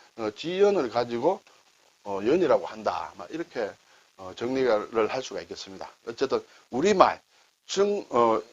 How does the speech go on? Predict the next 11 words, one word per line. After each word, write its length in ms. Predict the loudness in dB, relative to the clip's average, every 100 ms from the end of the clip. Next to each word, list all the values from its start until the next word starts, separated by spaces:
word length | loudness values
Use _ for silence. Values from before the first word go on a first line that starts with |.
| _
일본말, 680 | 0 4 6 6 6 2 2 0
그리고 380 | -2 2 4 4 2 -20 -18
한자, 760 | 2 4 4 0 8 12 12 10
영어가 500 | 6 6 6 4 2 -4 _
이렇게 240 | -12 -4 -4
하나의 640 | -4 0 6 8 8 6 -4 _
연이라는 500 | 6 8 8 6 4
글자를 400 | -4 -2 0 0
가지고 400 | -2 -4 -4 -2
연결되는 480 | 0 0 0 -2 -8
것을, 240 | -8 -6